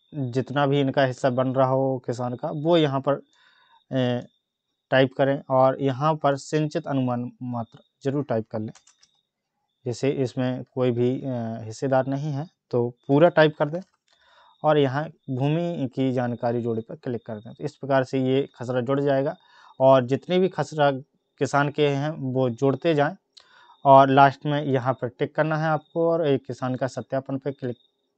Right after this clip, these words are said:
टिक करना है। इसके बाद यहाँ पर सेव करना है, तो आपका पंजीयन जो है वो सफलतापूर्वक सेव हो जाएगा और यहाँ पंजीयन का कोड शो करने लगेगा। तो दोस्त, इस तरह से आपका पंजीयन,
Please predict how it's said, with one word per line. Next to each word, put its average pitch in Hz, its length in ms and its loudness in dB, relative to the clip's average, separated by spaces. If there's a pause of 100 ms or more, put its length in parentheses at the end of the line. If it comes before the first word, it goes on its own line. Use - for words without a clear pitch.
(280)
टिक 127 140 -12
करना 117 220 -4
है। 107 220 -14
इसके - 200 -4
बाद 151 180 2
यहाँ 117 160 -2
पर 107 140 -12
सेव 139 220 -6 (360)
करना 120 240 -6
है, 120 120 -14 (580)
तो 131 140 2
आपका 139 340 2
पंजीयन 143 340 0
जो 143 120 4
है 147 320 2
वो 131 220 -2
सफलतापूर्वक 120 720 -4
सेव 135 180 -4
हो 131 120 -2
जाएगा 135 280 2
और 143 240 2
यहाँ 135 480 -2
पंजीयन 135 420 0
का 165 160 -4
कोड 170 360 0 (420)
शो - 240 2
करने 127 300 2
लगेगा। 113 480 -10
तो 170 100 -2
दोस्त, 160 240 0
इस 135 220 -2
तरह 127 200 -2
से - 140 -14
आपका 127 340 -4
पंजीयन, 123 540 -4